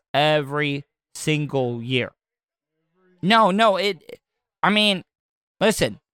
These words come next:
do you remember when L S U was, like, going for the national championship and Florida stopped them?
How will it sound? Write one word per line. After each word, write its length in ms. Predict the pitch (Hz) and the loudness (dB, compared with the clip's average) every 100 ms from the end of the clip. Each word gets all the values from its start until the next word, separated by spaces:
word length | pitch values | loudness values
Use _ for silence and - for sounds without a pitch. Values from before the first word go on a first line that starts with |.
| _ _ _ _ - | _ _ _ _ -8
do 100 | 143 | -2
you 120 | 254 | 2
remember 500 | 311 277 220 240 247 | 2 2 2 2 4
when 260 | 233 208 190 - | 4 2 0 0
L 200 | 196 208 | 4 4
S 320 | 208 165 - | 2 0 0
U 240 | 180 220 | 2 2
was, 480 | 214 202 196 165 - _ - | 2 2 2 0 -10 _ -2
like, 360 | 175 147 135 | -2 -2 -6
going 420 | - 175 196 202 165 | 0 2 2 -2 -6
for 160 | 190 | -4
the 120 | 175 | -2
national 560 | 180 185 185 196 180 175 | 0 2 0 -2 -2 -4
championship 680 | - 185 175 190 151 190 160 | -2 -2 -2 -4 -2 -2 0
and 220 | 143 120 | -2 -2
Florida 400 | 143 170 175 160 | -2 0 2 0
stopped 420 | - 165 160 - | 0 0 0 0
them? 280 | 175 170 | -2 -2